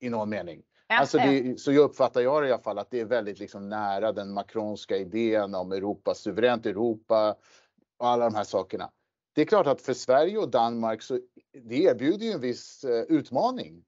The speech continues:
Speaker 2: Mm.
Speaker 1: Om Frankrike och Tyskland är väldigt mycket i synk, om de har väldigt mycket samstämmiga idéer och Sverige och Danmark och andra länder har en lite mera försiktig hållning, mer pragmatisk kanske,
Speaker 2: Mm.
Speaker 1: försiktig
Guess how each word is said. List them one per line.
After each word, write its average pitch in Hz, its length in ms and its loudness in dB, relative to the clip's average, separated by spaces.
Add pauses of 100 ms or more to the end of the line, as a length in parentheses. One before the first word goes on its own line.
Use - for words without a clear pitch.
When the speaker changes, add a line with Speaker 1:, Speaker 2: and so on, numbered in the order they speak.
Speaker 2:
Mm. 202 120 -4
Speaker 1:
Om 127 60 -8
Frankrike 135 420 -2
och 156 60 -2
Tyskland 127 440 -4
är 117 60 0
väldigt 107 340 0
mycket 101 220 -10
i - 40 -12
synk, 214 600 -8 (300)
om 113 160 -4
de 127 180 4
har 131 80 0
väldigt 110 280 0
mycket 107 300 -6
samstämmiga 95 640 -6
idéer 190 580 -4 (500)
och 127 140 0
Sverige 131 420 4
och 131 80 2
Danmark 113 560 2
och 107 300 -2
andra 104 340 0
länder 104 520 -2
har 104 220 4
en 101 140 -2
lite 101 180 -6
mera 92 560 0 (640)
försiktig 117 800 -4
hållning, 95 380 -2
mer 110 100 -2
pragmatisk 104 760 -2
kanske, 90 260 -6
Speaker 2:
Mm. 214 120 -2
Speaker 1:
försiktig 98 520 -8